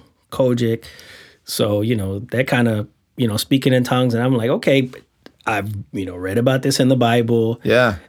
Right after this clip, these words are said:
Speaker 1: That kind of thing. And so you, um, you know, you start to, because even in one of those practices, once again, I remember somebody speaking in tongues, somebody giving the interpretation.
Speaker 2: Hmm.
Speaker 1: These are college students.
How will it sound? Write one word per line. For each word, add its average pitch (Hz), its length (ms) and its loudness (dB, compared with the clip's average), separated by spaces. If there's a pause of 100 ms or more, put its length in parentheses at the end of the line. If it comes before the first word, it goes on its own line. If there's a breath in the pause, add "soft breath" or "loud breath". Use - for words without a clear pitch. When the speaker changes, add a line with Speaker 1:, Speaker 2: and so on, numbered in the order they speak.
(100)
Speaker 1:
That 120 140 -2
kind 123 180 0
of 123 100 0
thing. 120 300 2
And 117 100 0
so 120 140 0
you, 110 420 -2 (140)
um, 104 540 -6 (1120)
you 120 100 -4
know, 117 60 -2
you 110 160 -2
start 123 320 -4
to, 117 340 -2 (840 loud breath)
because 143 300 0
even 226 300 2
in 170 140 4
one 160 180 4
of 151 100 2
those 127 440 2
practices, - 840 -2 (180)
once 110 220 -4
again, 165 320 2
I 139 60 2
remember 123 720 2 (720 soft breath)
somebody 131 480 0
speaking 151 360 0
in 185 120 2
tongues, 143 460 0 (100)
somebody 117 480 -2
giving 113 260 -2
the 110 80 -2
interpretation. - 720 -4 (160)
Speaker 2:
Hmm. 104 220 0 (180)
Speaker 1:
These 302 140 -2
are 359 80 -2
college 233 420 -2
students. 90 460 -10